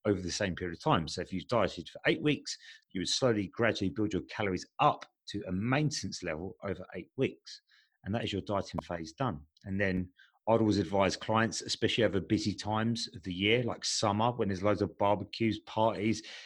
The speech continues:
Christmas is another one, Easter, just to maintain over them busy periods of time. And then just literally pick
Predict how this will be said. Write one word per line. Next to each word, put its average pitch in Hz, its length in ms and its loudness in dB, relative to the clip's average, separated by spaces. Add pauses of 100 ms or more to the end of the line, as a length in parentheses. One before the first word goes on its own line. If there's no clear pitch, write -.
(220)
Christmas 127 520 2
is 110 160 -2
another 117 360 4
one, 123 400 4 (100)
Easter, 123 480 0 (600)
just - 320 2
to - 60 4
maintain 104 600 2
over 98 160 0
them 98 160 2
busy 98 260 0
periods 98 360 -4
of - 100 -6
time. 110 300 -4 (240)
And 95 180 -4
then 107 140 0
just 98 320 -6
literally 98 440 -4
pick - 320 0